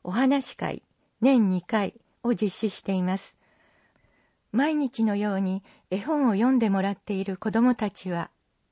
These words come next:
ストーリーテリング、素話にも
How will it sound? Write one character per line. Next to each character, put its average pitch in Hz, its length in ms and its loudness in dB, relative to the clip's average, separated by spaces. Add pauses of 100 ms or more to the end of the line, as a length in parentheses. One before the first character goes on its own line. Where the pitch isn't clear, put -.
(320)
ス - 180 -20
ト 285 200 4
ー 294 40 4
リ 277 220 0
ー 262 40 -6
テ 277 160 2
リ 233 140 6
ン 185 120 2
グ、 - 200 -8 (320)
素 - 200 -4
話 214 560 -2 (340)
に 226 120 4
も 185 220 0